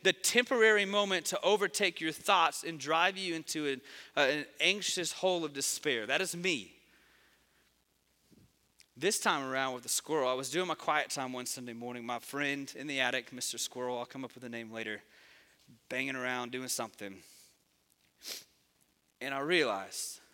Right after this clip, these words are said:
okay, we'll have this guy in our attic for a couple of weeks. Uh, if I'm lucky, we'll say I'll live to sixty-five. So that's two weeks out of whatever fifty-two times sixty-five is. It's very short.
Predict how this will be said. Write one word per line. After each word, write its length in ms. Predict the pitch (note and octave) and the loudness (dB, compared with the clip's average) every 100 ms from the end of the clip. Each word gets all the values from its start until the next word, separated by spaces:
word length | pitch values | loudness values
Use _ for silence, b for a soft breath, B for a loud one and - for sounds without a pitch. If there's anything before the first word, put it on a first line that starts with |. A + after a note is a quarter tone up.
| - | -10
okay, 220 | - C#3 | -4 -2
we'll 140 | D#3 | -2
have 200 | F3 E3 | 0 0
this 160 | D#3+ D3 | -2 -4
guy 280 | D#3 C#3+ C#3 | 0 0 0
in 100 | C#3 | 0
our 100 | C#3 | 0
attic 300 | B2 A#2 - | 0 -2 -6
for 100 | A#2+ | -10
a 60 | |
couple 320 | - C3 B2+ | -6 -6 -6
of 100 | B2 | -10
weeks. 460 | A2 G2+ - - - _ b b b b b b b b - | -8 -10 -10 -10 -12 _ b b b b b b b b -16
Uh, 140 | A2+ | -10
if 100 | A2 | -8
I'm 180 | B2+ C3+ | -8 0
lucky, 300 | D#3 E3 D#3+ | 2 2 0
we'll 120 | D3+ | -2
say 180 | C#3 D3+ | -2 0
I'll 100 | C#3+ | 0
live 160 | D3 C#3 | 0 -2
to 60 | |
sixty-five. 760 | B2+ D#3 - C#3+ - B2+ A2+ A2+ | -2 -2 -2 -2 0 2 0 -4
So 80 | |
that's 160 | B2+ B2 | -8 -6
two 240 | - G3 | -2 -2
weeks 320 | E3+ D#3 D3+ C#3+ | 2 2 2 0
out 160 | C#3 | 0
of 80 | C3 | -2
whatever 380 | B2+ C#3+ D3+ D3 | -2 0 0 -2
fifty-two 560 | - D3+ D3 - D3 | -6 -8 -8 -6 -4
times 240 | C#3 B2+ A#2 | -4 -6 -6
sixty-five 580 | C#3 - C3 B2 A#2 A2+ | -8 -8 -6 -4 -4 -4
is. 260 | A2 - b b b b b _ _ _ _ _ - _ | -8 -10 b b b b b _ _ _ _ _ -20 _
It's 80 | - | -8
very 200 | C3 C#3+ | -2 0
short. 480 | C#3 - C3 C3 - | 2 0 -2 -4 -8